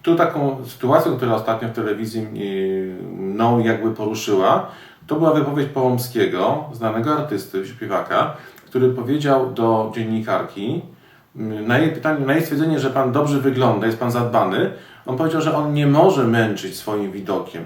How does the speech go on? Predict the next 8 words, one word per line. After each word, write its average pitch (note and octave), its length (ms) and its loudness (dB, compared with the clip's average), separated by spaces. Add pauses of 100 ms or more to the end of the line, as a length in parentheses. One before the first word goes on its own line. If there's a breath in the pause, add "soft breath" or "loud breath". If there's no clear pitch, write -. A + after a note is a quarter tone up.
złym C#3 340 0
widokiem A#2 580 -4
swoich G2 380 -4
słuchaczy. - 580 -4 (420 loud breath)
Dlatego G#2 340 0
dba A2+ 320 2
o G2 80 -2
siebie. D#2 420 -8